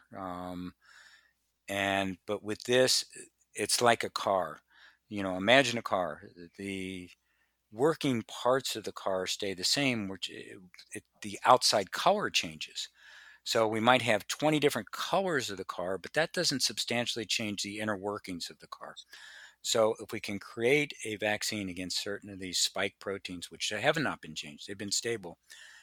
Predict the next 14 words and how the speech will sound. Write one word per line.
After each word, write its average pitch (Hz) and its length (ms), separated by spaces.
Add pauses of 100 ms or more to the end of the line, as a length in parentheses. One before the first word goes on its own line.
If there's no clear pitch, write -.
(160)
it 104 140
may 104 180
be 98 140
effective. 98 560 (400)
And 113 100
one 156 100
of 175 60
the 147 60
most 123 420
interesting 104 680
ones 92 320 (100)
I've 95 140
seen, 98 320 (720)
and 101 260